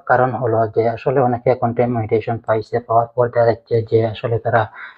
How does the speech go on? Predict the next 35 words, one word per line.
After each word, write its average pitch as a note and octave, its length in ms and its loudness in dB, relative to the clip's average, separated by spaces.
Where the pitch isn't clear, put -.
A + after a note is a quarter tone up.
নিয়মিত A#2 480 2
কনটেন্ট A2+ 520 0
পাবলিশ A2+ 320 2
করে A2+ 260 0
না, G#2+ 180 -2
এই G#2+ 140 -6
Facebook-এ G#2+ 480 0
ছবি A2+ 280 0
দেয় A2 220 2
না G#2+ 220 -6
বা A2+ 140 4
কোনো A2+ 240 -4
স্ট্যাটাস - 440 -2
দেয় A2 140 0
না, A2 120 -4
কোনো A2+ 380 -4
পোস্ট, B2 200 4
আহ, A2+ 340 0
ভিডিও A#2 260 6
দেয় A2 200 2
না, G#2 260 -8
যার A#2+ 120 4
কারণে C#3 340 2
আসলে B2 480 0
এগুলা, A#2+ 440 0
আহ, C#3 100 0
আপডেটের A#2 460 0
কারণে A#2 320 0
তাদের, A2 380 -2
আহ, B2 300 2
অ্যাকাউন্ট B2+ 380 2
থেকে B2+ 200 4
এগুলা A2+ 220 2
তুলে G#2 240 2
নিছে। G2 420 -8